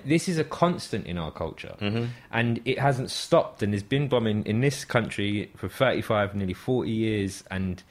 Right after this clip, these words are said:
Speaker 1: the energy we've got right now is
Speaker 2: I'm actually feeling quite emotional <laughs> about it.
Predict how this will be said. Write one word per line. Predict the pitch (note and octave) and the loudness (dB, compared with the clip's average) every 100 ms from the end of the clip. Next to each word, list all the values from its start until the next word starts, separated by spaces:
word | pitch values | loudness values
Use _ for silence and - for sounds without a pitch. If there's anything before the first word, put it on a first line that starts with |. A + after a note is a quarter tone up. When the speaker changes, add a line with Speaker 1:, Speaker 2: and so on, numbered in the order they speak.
| - _ _ _ - - - _ F#2+ | -20 _ _ _ -20 -20 -20 _ -6
Speaker 1:
the | G#2+ - | -4 2
energy | D#3 F3+ D#3 G#2+ G#2+ | 6 6 4 -2 -4
we've | G#2 | -4
got | - - | -6 -6
right | A#2 A2+ G#2 | -4 -4 -2
now | C3 A#2+ F#2 - | -2 0 -2 -2
is | G2+ F2+ D#2+ - - - | -2 -2 -6 -12 -16 -6
Speaker 2:
I'm | C#3 | -6
actually | F3 - D3 | -4 -4 -4
feeling | - A#2 | -2 -4
quite | A#2 A#2+ | -2 -2
emotional | C#3 F3+ F#3+ - | 0 0 -2 -2
<laughs> | - | 4
about | B2 - | 6 8
it. | B2+ | 6